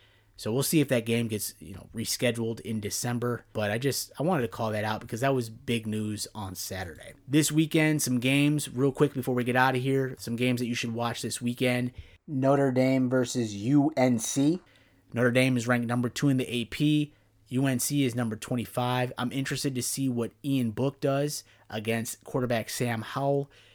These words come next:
This should be a great game between two top quarterbacks within the conference and in the country, if I'm being honest. So this will be an exciting game to watch this weekend. Then we have number fifteen Iowa State versus number twenty Texas.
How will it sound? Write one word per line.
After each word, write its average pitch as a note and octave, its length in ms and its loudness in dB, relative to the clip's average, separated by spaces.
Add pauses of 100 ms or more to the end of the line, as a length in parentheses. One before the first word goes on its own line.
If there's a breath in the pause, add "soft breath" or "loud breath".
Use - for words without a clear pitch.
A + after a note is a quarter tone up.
(140 loud breath)
This C3+ 140 2
should C3 220 -2
be B2+ 240 0
a A2 160 -6
great A#2+ 460 -2
game B2 260 0
between A2+ 400 -4
two C3+ 560 -2 (280 soft breath)
top B2+ 320 -2
quarterbacks A#2+ 560 0
within A2 220 -6
the G#2 80 -8
conference B2 540 -4
and B2+ 300 -4
in B2 60 -4
the A2+ 60 -8
country, A#2+ 560 -6 (560 soft breath)
if A2+ 140 -6
I'm G#2+ 100 -4
being G#2 240 -4
honest. A2 440 -4
So G#2+ 400 -2
this C3 180 -2
will C3+ 80 0
be B2 140 2
an A#2 80 -2
exciting A#2+ 400 0
game A#2 240 -2
to A2+ 80 -4
watch A2 300 -6
this B2+ 140 -8
weekend. B2 480 -2 (440 loud breath)
Then B2+ 100 -2
we C3 120 2
have A#2+ 180 2
number B2 200 0
fifteen B2+ 440 -2
Iowa A#2+ 320 -4
State B2+ 340 -2
versus A2+ 260 -6
number A#2 200 -6
twenty A2+ 300 -6
Texas. - 680 -2